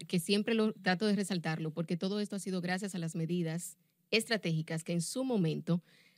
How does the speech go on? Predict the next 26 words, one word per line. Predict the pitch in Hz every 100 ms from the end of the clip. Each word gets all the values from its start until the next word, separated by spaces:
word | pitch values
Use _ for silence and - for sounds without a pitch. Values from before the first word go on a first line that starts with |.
| _
fueron | - 247 254
tomadas | 214 190 180 175
por | 180
el | 170
Estado | 165 170 170
Dominicano. | 170 160 156 170 139 151 -
Estoy | 175 196
hablando | 196 196 196 196 202
de | 175 160 175 170 _
pospandemia | 202 226 - 202 196 262 277 294 - _ -
y | 208
también | 180 170 202
durante | 208 185 185 214 202
la | 175
pandemia, | 165 165 151 147 156 170
que | 196 190
nos | 190 196 208 202 - - - _ -
ayudaron | 220 208 220 220 277 247 208
para | 226 190 180
que | 180
nosotros | 165 190 226
nos | 226 196
recuperáramos | 190 190 185 180 175 202 214 233 - - _ _
de | 190
manera | 190 185 214 202 170
rápida, | - 180 170 151 156 -